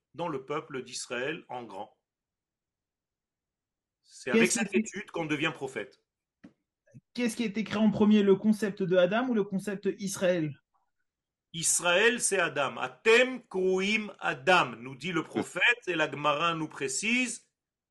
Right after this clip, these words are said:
Speaker 1: c'est vous, Israël, qui est appelé Adam. Donc en réalité, le concept Israël, c'est la première pensée de Dieu, Alou b'machashava techila, et c'est ce qu'Akadosh Baruch Hu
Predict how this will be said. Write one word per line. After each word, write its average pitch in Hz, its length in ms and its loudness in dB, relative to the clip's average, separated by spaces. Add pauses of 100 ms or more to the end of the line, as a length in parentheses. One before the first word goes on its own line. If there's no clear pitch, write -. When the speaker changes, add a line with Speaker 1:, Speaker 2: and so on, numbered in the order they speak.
(180)
Speaker 1:
c'est - 240 4
vous, 202 260 4
Israël, 175 640 0
qui - 80 -8
est 165 140 -8
appelé 151 260 -4
Adam. 117 300 -2 (600)
Donc - 240 -8
en 151 80 -2
réalité, 175 560 2
le 156 140 0
concept 185 480 -4
Israël, 160 460 -4
c'est 175 140 -4
la 151 80 0
première 208 580 -2
pensée 180 720 -2 (200)
de 139 120 -8
Dieu, 151 560 -2 (300)
Alou 156 360 2
b'machashava 160 840 0
techila, 135 840 -2 (440)
et 139 100 -8
c'est 208 240 2
ce - 120 0
qu'Akadosh 180 580 -2
Baruch 165 320 -4
Hu 185 240 -4